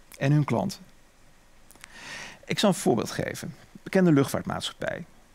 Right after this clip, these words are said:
is heel erg goed in eigen tijdse sociale media. Hip, bij de tijd, actueel, halen vaak de pers en het nieuws erbij. Maar als u vliegt met hen en je komt in de cabine, ervaar dan hetzelfde?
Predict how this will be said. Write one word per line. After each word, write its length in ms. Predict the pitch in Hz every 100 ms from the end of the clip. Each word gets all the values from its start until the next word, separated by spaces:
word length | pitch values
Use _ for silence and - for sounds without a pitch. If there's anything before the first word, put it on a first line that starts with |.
| -
is 140 | 135
heel 340 | - 165 214
erg 160 | 127 131
goed 340 | - 220 - - _ _ _ _ - - - _
in 160 | - 175
eigen 320 | 160 185 151
tijdse 340 | - 170 165
sociale 420 | 147 135 - 143 123
media. 420 | 101 87 87 170 - _ _ - - _ - _ _ - - _
Hip, 220 | - 175 - - - -
bij 140 | - 107
de 80 | 104
tijd, 560 | - 170 170 170 - - -
actueel, 760 | - - 127 131 165 180 185 180 - _ - - - -
halen 280 | - 131 120
vaak 300 | - 175 -
de 60 |
pers 280 | - 170 170
en 60 | 139
het 100 | 113
nieuws 180 | 170 175
erbij. 340 | 160 165 240 - _ _ - _ _ - - _ - - -
Maar 100 | -
als 100 | 135
u 40 | 139
vliegt 280 | - 208
met 120 | 123 104
hen 440 | 98 190 202 190
en 100 | -
je 80 | 123
komt 180 | 123 139
in 60 | 139
de 80 |
cabine, 440 | 127 113 160 113 247 214 - _ _ _ _ _ _ _
ervaar 360 | 165 135 160 165
dan 100 | 156
hetzelfde? 500 | 156 123 117 139